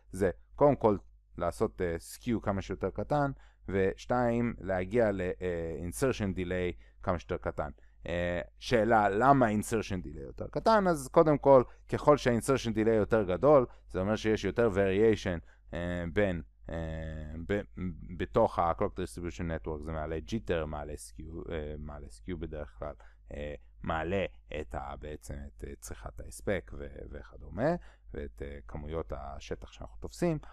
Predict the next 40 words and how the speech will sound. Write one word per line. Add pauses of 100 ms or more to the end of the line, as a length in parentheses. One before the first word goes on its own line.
(180)
אבל
בלי
קשר
לזה,
יש,
יכול
להיות
לזה
אימפליקציות
על, (120)
אה, (420)
על, (340)
אה,
תקשורת
עם
בלוקים
אחרים, (280)
שעכשיו,
אה,
השעון, (280)
אם
יש
לו
insertion
delay
מאוד,
אה,
גדול,
אז
הוא
דחוי
לעומת,
אה,
דברים
אחרים,
ו-, (160)
ו-,
וצריך
לטפל
בזה